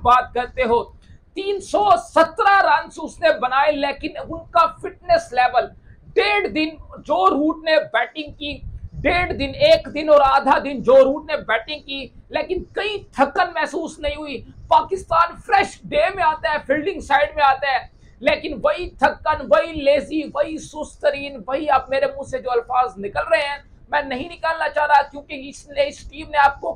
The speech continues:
कहीं का नहीं छोड़ा है। चाहे ऑस्ट्रेलिया आई हो, last three year के मैंने आपको stats बताए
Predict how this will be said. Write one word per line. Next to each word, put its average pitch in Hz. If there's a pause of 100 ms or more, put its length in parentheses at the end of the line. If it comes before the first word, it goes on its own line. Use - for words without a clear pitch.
(140)
कहीं 370
का 320
नहीं 285
छोड़ा 262
है। 254 (440)
चाहे 320
ऑस्ट्रेलिया 294
आई 269
हो, 285
last 294
three 330
year 311
के 302
मैंने 294
आपको 302
stats -
बताए 247